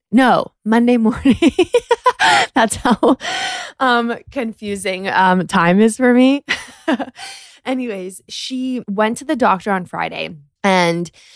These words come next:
they told her that the baby was actually breech. Up until then, the baby had been head down.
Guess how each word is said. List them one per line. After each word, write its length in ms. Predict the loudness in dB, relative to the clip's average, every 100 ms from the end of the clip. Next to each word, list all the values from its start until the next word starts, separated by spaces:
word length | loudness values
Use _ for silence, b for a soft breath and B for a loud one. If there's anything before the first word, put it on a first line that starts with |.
| b
they 140 | -2 -2
told 480 | -2 -2 0 0 -2
her 560 | -6 0 2 2 0
that 220 | 0 -2 -2
the 60 |
baby 260 | -2 -2 -4
was 100 | -4
actually 420 | -6 -6 -8 -10
breech. 520 | -10 -10 -10 -10 -8 -6
Up 140 | -2
until 320 | -2 -2 -4
then, 280 | -2 -2 -2
the 80 | -4
baby 320 | -4 -6 -6
had 160 | -10 -12
been 160 | -14
head 340 | -12 -10 -10 -2
down. 500 | 2 4 4 4